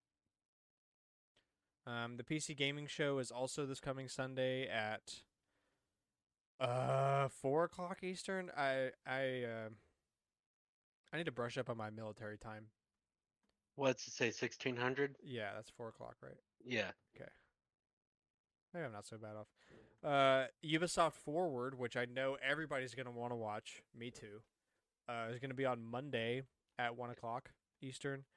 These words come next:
Speaker 1: Uh, and the Capcom Showcase, which, uh, I think, yeah, we were gonna talk about that in a minute anyway. That's, uh, also on Monday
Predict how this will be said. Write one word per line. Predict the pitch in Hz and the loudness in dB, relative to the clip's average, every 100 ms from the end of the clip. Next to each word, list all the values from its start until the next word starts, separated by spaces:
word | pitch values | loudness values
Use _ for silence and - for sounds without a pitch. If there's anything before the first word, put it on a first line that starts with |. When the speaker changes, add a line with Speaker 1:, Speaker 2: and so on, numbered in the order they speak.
| _ _ _ _ _ _ _ | _ _ _ _ _ _ _
Speaker 1:
Uh, | 135 127 127 131 | 2 4 4 2
and | 139 139 135 | 2 2 2
the | 135 | 0
Capcom | 123 160 165 - 165 147 | 2 2 2 0 -4 -4
Showcase, | - - - 165 185 - 120 113 135 - | -6 -4 2 2 2 -2 -2 0 -2 -6
which, | 131 123 117 - - - _ _ _ _ _ _ _ _ _ _ _ _ _ - | -4 -2 -2 -4 -10 -16 _ _ _ _ _ _ _ _ _ _ _ _ _ -6
uh, | 117 117 | -2 -2
I | 120 113 | -2 -4
think, | 160 170 - _ _ _ _ _ _ _ _ _ _ - | -6 -8 -16 _ _ _ _ _ _ _ _ _ _ -6
yeah, | 139 113 110 | -2 0 0
we | 127 123 | -4 -6
were | 117 | -4
gonna | 120 | -6
talk | 110 113 | -6 -8
about | 117 113 | -6 -8
that | 113 | -8
in | |
a | 110 | -8
minute | 110 110 | -10 -10
anyway. | 110 107 | -10 -8
That's, | 110 117 - | -8 -8 -8
uh, | 110 107 104 _ _ _ _ _ _ _ _ _ _ _ _ _ _ - | -6 -6 -10 _ _ _ _ _ _ _ _ _ _ _ _ _ _ 0
also | 139 135 151 135 131 | 2 2 0 2 2
on | 123 117 | 0 -4
Monday | 120 120 120 120 117 113 117 120 | -8 -6 -6 -4 -2 0 0 -4